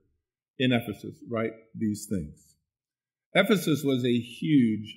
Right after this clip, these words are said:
harbor city. If you do any work at all in going back to look at first century cities that the, the Lord mentions in the New Testament,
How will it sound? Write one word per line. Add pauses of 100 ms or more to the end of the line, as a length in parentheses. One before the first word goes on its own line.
harbor
city.
If
you
do
any (360)
work
at
all
in
going
back
to
look
at (580)
first
century
cities
that
the, (340)
the
Lord
mentions
in
the
New
Testament,